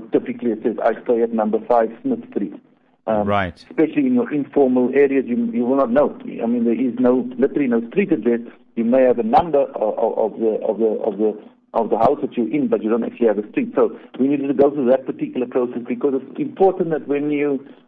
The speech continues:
Speaker 1: obviously have, for local government elections, that people in that ward vote for that ward councillor.
Speaker 2: Right, of
Speaker 1: Um,
Speaker 2: course. Now, just explain quickly some of the, uh, your, your prin-, provincial office is made up of support services, electoral operations, and outreach.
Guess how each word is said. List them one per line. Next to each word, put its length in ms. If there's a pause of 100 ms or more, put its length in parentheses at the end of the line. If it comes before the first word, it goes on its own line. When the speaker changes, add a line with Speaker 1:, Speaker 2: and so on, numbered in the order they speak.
Speaker 1:
obviously 460
have, 360 (260)
for 100
local 300
government 400
elections, 520
that 200
people 320
in 160
that 200
ward 360 (400)
vote 440
for 140
that 140
ward 300 (240)
councillor. 400 (500)
Speaker 2:
Right, 500
of 120
Speaker 1:
Um, 80
Speaker 2:
course. 280 (400)
Now, 160
just 220
explain 340
quickly 320
some 220
of 60
the, 200 (260)
uh, 300 (160)
your, 320
your 120
prin-, 280
provincial 500
office 320
is 100
made 180
up 100
of 140
support 380
services, 500
electoral 420
operations, 580
and 200
outreach. 540